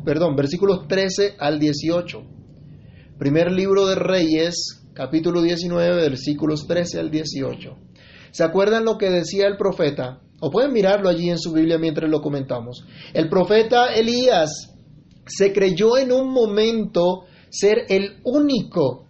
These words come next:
que tenía celo por Dios. Y dijo, "He tenido un vivo celo por el Señor, porque han dado muerte a tus profetas y a mí me buscan para matarme también". Y el Señor le dice,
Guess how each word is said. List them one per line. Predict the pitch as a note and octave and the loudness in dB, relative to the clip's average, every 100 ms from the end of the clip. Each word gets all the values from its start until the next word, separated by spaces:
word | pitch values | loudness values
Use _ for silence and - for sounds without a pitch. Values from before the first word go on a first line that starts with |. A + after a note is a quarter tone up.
| _ | _
que | E3 | -4
tenía | D#3+ E3+ F3 | -2 0 0
celo | D3+ E3+ E3+ D3+ | -2 -2 0 0
por | C#3+ C3 | -2 -4
Dios. | B2 A2+ C3 | -4 -4 -2
Y | |
dijo, | E3+ F3+ G#3 | -2 0 0
"He | |
tenido | G#3+ A3+ A#3 | 0 0 0
un | A3+ | 0
vivo | A3+ A#3 A3 | 0 0 0
celo | - A3+ A3+ A3+ | -2 -2 0 0
por | A3 G3+ | 2 2
el | G3 | 0
Señor, | G#3 G#3 G3 F#3 - - _ _ _ _ _ _ _ _ - - | -2 0 2 2 0 -8 _ _ _ _ _ _ _ _ -20 -6
porque | - D3+ E3 | 0 0 0
han | D#3 | 2
dado | D#3+ D#3+ | 2 2
muerte | D3+ D3+ E3 E3 D#3+ | 2 2 4 2 0
a | D3 | -2
tus | D3 | -4
profetas | D3 D3 C3+ D#3+ E3 E3 D#3+ D#3+ - - _ _ _ _ _ _ _ _ | -2 -4 -2 2 2 2 0 0 -4 -18 _ _ _ _ _ _ _ _
y | D#3 D#3+ | 0 2
a | D3+ | 2
mí | D#3+ F#3+ | 2 2
me | F#3+ | 2
buscan | F3+ G3+ G3 - F3 D#3 | 2 4 2 0 -2 -2
para | D3 D3+ | 0 0
matarme | C#3+ C#3 D#3+ D#3 D3+ D3 | 0 0 2 4 2 0
también". | D3 C3+ C3+ A#2+ - _ _ _ _ _ _ _ _ _ _ _ _ _ | -2 0 -2 -2 -8 _ _ _ _ _ _ _ _ _ _ _ _ _
Y | - | -4
el | C3+ B2+ | -2 -2
Señor | C#3 B2 D3 E3 | -4 -2 -2 2
le | E3 | 2
dice, | E3+ E3 D#3+ | 0 -2 -4